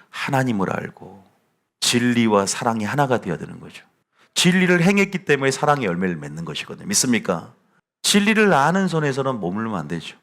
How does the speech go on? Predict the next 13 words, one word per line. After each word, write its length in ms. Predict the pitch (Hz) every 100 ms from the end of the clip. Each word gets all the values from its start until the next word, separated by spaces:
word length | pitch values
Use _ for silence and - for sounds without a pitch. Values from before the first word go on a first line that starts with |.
| _ _ -
내가 260 | 127 160 170
하나님의, 720 | 196 202 190 180 170 147 - -
하나님도 400 | 165 175 165 110
낳았기 360 | 98 - 160
때문에 560 | - 101 85 78 71 131 - - - -
그 200 | - 165
진리를 680 | - 156 147 143 196 208 - -
알아요. 460 | - - 95 82 -
깨닫습니다. 760 | - - 123 - 85 78 - - _ _ _ -
그런데 280 | 175 190 196
결국 440 | 147 131 151 -
사랑을 720 | - - 190 185 170 160 202 - _ _ -
해야만이 920 | - 202 190 170 120 85 85 73 113